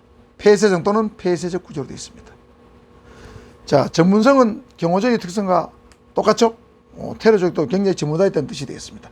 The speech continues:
여기서 중요한 것은 동심원적 구조가 되겠습니다. 자, 그걸 중심으로 살펴보는데 전반적으로 먼저 한번 살펴보고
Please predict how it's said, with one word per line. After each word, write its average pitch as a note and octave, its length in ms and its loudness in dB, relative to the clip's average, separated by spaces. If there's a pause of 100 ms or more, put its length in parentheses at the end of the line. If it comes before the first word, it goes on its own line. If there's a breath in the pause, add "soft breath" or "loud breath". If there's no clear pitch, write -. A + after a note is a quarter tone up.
(340 loud breath)
여기서 G3+ 220 4
중요한 F3+ 320 0
것은 G3+ 260 -2 (300 loud breath)
동심원적 G#3 1120 -2
구조가 F3+ 400 -6
되겠습니다. - 500 -18 (1400)
자, B2+ 140 -18
그걸 - 180 -2
중심으로 E3+ 320 2
살펴보는데 E3+ 580 -2 (240 soft breath)
전반적으로 D#3 460 -2
먼저 C3+ 180 -4
한번 C3+ 100 -8
살펴보고 F#3+ 540 0